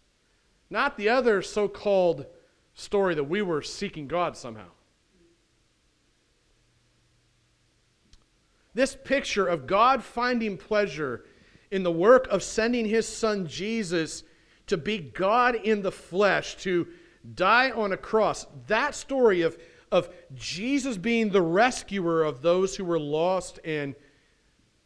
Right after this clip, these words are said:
running headlong in our rebellion away from him, that's the story of Christmas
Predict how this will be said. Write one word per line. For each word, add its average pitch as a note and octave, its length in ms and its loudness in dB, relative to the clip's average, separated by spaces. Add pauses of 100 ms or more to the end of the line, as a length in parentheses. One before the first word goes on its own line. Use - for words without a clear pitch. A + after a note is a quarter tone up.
(260)
running D3+ 280 -4
headlong F3 720 -4
in D#3+ 100 -8
our D#3 120 -6
rebellion D#3 580 -4
away C#3+ 300 -4
from F#3+ 200 -10
him, G#3+ 260 -8 (1400)
that's A#3+ 380 2
the A3 120 -6
story G3 480 2
of - 120 -4
Christmas - 960 -14